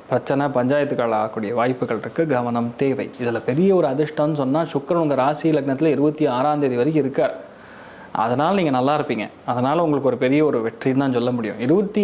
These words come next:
ஆறுக்கு அப்புறம் தான் கொஞ்சம் ததீனத்துவம் போடுது, நவம்பர் இருபத்தி ஆறுக்கு அப்புறம். அப்ப என்ன அர்த்தம்? முடிஞ்ச அளவுக்கு நம்ம கொஞ்சம் பேச்சு, செயல்திறன்கள்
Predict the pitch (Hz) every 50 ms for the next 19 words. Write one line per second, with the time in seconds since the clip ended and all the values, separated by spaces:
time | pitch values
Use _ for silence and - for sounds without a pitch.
0 | 185 160 151 156 180 185 175 156 165 156 151 156 151 151 156 175 196 220 240 247
1 | 233 - - - - - - 180 202 220 240 247 233 - - - 151 185 196 190
2 | 170 151 147 131 127 127 131 139 - - - - - - - - - - - -
3 | - - - - - - - - - - - - - - - - 143 139 123 123
4 | 131 143 147 147 143 131 127 131 131 123 - 120 113 113 123 123 120 - - -
5 | - - - - - - - - - - - - - - - 131 120 139 139 147
6 | 170 175 160 135 123 135 127 123 - - - 139 151 175 196 190 175 151 170 196
7 | 185 180 156 139 135 131 123 123 127 147 156 151 - 143 147 147 143 - - 127
8 | 123 143 147 147 - 131 135 147 160 151 147 147 131 123 117 113 110 110